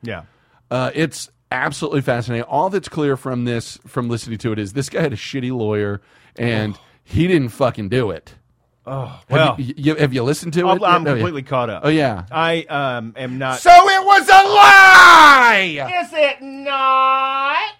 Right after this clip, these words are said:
Speaker 2: Oh, God.
Speaker 1: I'm not prepared to go on either side of this.
Speaker 2: Yeah.
Speaker 1: I have no fucking idea.
Speaker 2: All that I can s-,
Speaker 1: Um,
Speaker 2: uh, uh, what
Speaker 1: I
Speaker 2: I will say
Speaker 1: but I
Speaker 2: is
Speaker 1: will, my problem was, I, when
Speaker 2: Uh.
Speaker 1: I went back and listening to parts of the show last week, I was not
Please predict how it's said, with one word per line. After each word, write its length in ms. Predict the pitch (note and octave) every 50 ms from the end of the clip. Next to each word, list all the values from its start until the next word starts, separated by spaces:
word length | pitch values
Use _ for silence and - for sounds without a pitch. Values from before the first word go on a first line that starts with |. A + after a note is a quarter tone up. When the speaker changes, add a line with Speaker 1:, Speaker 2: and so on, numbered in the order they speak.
| _ _ _ _ -
Speaker 2:
Oh, 360 | D3+ D#3+ - C#3+ B2 A2 - _
God. 420 | - A#2+ A#2 A#2 B2 F#3 F3+ F3 -
Speaker 1:
I'm 180 | - F2 C#3
not 160 | C#3+ C#3 C#3
prepared 320 | C3+ B2+ G#2+ C#3 C3+ B2 A2+
to 60 | G#2+
go 180 | A2+ A2+ A2 G#2
on 160 | G#2 G#2 G#2+
either 240 | G#2+ G#2 G2+ F2+ F2
side 300 | - A#2+ A#2 A2 F#2+ E2+
of 80 | D#2+
this. 260 | G2 F#2+ D2+ _ -
Speaker 2:
Yeah. 180 | C3+ C3+ B2 G2
Speaker 1:
I 20 |
have 160 | E2 D#2+ E2 F#2
no 100 | F2+ F2+
fucking 380 | _ _ - G2+ _ F#2+ F2+ E2+
idea. 460 | E2+ F2 D#2+ G#2+ G#2 F#2+ D#2+ D2+ _ -
Speaker 2:
All 220 | C#3+ D#3 F#3+ G#3
that 100 | A3+ G#3+
I 80 | G#3+ F#3
can 160 | F3+ F#3 E3
s-, 180 | E3 E3 B2+
Speaker 1:
Um, 80 | A#2+ A#2+
Speaker 2:
uh, 100 | D3 D3 - -
uh, 100 | D3+ D3
what 140 | C#3 D3 D#3+
Speaker 1:
I 80 | E3+
Speaker 2:
I 20 | D#3+
will 300 | D#3 C#3+ D3+ E3+ F#3+ F3
say 260 | - - D#3 D3 D#3
Speaker 1:
but 180 | - C#3 C3 B2+
I 120 | - -
Speaker 2:
is 100 | C3 A#2+
Speaker 1:
will, 340 | G#3+ C#4 D#4+ D#4+ C#4 A3 _ -
my 160 | F3 E3+ D#3+
problem 480 | C3+ - - C4+ C#4 A#3+ G#3+ F#3+ E3
was, 180 | D3 C#3 C3 A#2+ - -
I, 80 | C#3+
when 120 | C#3+ A#2 A2
Speaker 2:
Uh. 40 | -
Speaker 1:
I 40 | C#3
went 220 | C#3+ F3 - _ D3
back 340 | D3+ C#3+ C#3+ C#3 C3+ _ _ _
and 160 | - B2+ A#2+ A#2+
listening 340 | C#3 C3+ - C3+ B2 A#2 G#2+
to 220 | _ - A#2+ A2
parts 360 | G#2 - C3 B2 A2+ _ _
of 100 | _ _ E2+
the 60 | _
show 220 | _ - A2+ G#2 G2+
last 300 | F#2+ F#2 F#2+ G2 _ _
week, 200 | E2 D2+ _ _ _ _ _ _ _ _ _
I 40 | - _ _
was 160 | G#2 F#2 -
not 240 | G#2+ A2 G2+ G2